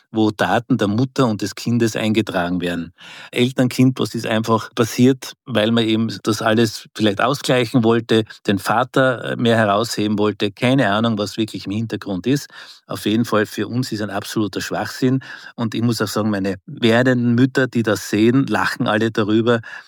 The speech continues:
und sagen, „Was soll das jetzt? Was soll ein Eltern-Kind-Pass?“ Wer diese Ideen gebracht hat und durchgesetzt hat, keine Ahnung.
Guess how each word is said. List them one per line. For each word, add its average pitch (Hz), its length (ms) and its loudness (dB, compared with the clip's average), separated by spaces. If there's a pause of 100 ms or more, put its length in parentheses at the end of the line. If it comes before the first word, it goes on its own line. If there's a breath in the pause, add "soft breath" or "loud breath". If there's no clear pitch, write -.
(100)
und 104 120 -8
sagen, 101 280 -2
„Was 104 180 -2
soll 110 180 0
das 113 220 -2
jetzt? 110 280 -2
Was 104 100 -6
soll 107 180 0
ein 110 80 -2
Eltern-Kind-Pass?“ 104 1040 -6 (560)
Wer 120 420 2
diese 127 280 -2
Ideen 117 640 2
gebracht 110 560 -2
hat 120 160 0
und 113 160 -4
durchgesetzt 117 640 0
hat, 104 240 -2
keine 120 400 2
Ahnung. 113 360 0